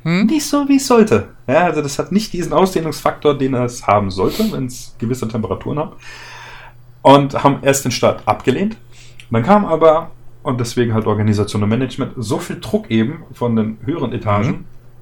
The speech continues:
Speaker 2: Und dann haben sie den Flug freigegeben. Naja, und dann ist halt genau das passiert, was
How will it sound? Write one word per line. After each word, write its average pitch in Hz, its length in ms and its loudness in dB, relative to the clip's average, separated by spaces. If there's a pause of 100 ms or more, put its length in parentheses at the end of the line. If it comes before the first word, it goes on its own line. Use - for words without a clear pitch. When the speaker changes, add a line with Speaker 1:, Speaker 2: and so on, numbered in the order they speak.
(140)
Speaker 2:
Und 120 120 -2
dann 120 140 2
haben 127 100 2
sie 123 100 2
den 113 140 4
Flug - 200 -2
freigegeben. 151 600 0
Naja, 120 240 4
und 92 120 -2
dann 95 100 -2
ist 117 160 -2
halt 110 160 0
genau 113 220 2
das 110 180 0
passiert, 170 340 -2 (120)
was - 360 -2